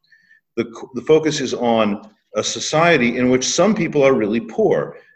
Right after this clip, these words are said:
Uh, the idea in, in the Torah is that when they reach the land, the land will be distributed equitably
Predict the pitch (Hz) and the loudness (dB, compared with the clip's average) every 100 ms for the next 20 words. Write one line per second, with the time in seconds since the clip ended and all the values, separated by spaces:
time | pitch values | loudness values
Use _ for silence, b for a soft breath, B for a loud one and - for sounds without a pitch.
0 | _ 104 104 - 113 110 - 117 117 117 | _ 0 0 0 2 2 2 0 0 4
1 | 147 139 - - - 120 107 107 - - | 6 6 2 -4 -4 -2 -2 -4 -10 -20
2 | _ _ _ _ 107 98 95 95 135 165 | _ _ _ _ -8 -6 -6 -4 0 4
3 | 185 123 113 113 101 113 107 113 147 - | 4 4 2 0 2 2 0 0 -2 -2
4 | 120 135 113 104 101 107 117 113 101 107 | 0 2 0 0 0 0 2 0 0 -2
5 | 87 - 117 104 95 92 120 - 104 80 | -4 -6 -4 -2 -4 -2 -2 2 0 0
6 | 85 95 | -2 -4